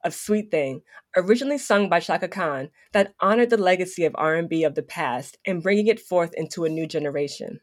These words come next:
Deep cuts like My Love and Changes I've Been Going Through solidified this new era of soul.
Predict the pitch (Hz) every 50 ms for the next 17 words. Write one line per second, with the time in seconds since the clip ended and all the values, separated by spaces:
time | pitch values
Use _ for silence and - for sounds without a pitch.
0 | _ - 143 - 226 247 240 _ - - 190 151 110 - - 147 147 156 160 160
1 | 165 170 175 165 156 143 131 120 117 120 _ - - - - 180 180 170 170 -
2 | - 196 196 202 196 180 185 175 156 156 156 165 160 156 170 160 160 160 160 151
3 | - 135 107 90 - - - - - _ - - - - 190 196 220 233 240 240
4 | - 214 190 190 185 185 185 185 - _ _ _ - 170 170 - - 180 180 185
5 | 202 190 - - 165 165 156 156 - - 143 123 - - - 160 131 104 95 76